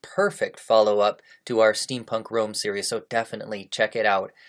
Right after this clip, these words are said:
For any listeners new to Dead Ideas, we explore ideas and practices once believed to be true but no longer. Check out our voluminous back catalog for everything from Viking berserkers to Sumerian cuneiform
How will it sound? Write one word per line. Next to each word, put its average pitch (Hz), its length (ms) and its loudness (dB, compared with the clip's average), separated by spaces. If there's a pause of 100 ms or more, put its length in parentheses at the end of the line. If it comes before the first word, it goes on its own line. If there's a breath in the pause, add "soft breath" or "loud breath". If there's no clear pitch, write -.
(200 soft breath)
For 139 120 2
any 165 160 4
listeners 151 480 0
new 143 220 -2
to 143 100 -4
Dead 113 200 4
Ideas, 107 400 0
we 151 60 -4
explore 160 360 2
ideas 147 340 0
and 135 80 -10
practices 135 520 -6
once 170 200 2
believed 170 360 -2
to 165 60 -6
be 170 140 -4
true 185 300 -2
but 151 240 2
no 143 160 0
longer. 135 600 0 (260 loud breath)
Check 131 200 4
out 127 160 8
our 117 140 4
voluminous 131 760 0
back - 360 0
catalog 101 580 0
for 110 220 0
everything 127 400 2
from 101 200 -12
Viking 123 460 -4
berserkers 151 640 -2
to 110 100 -14
Sumerian 123 800 -4
cuneiform 143 960 -4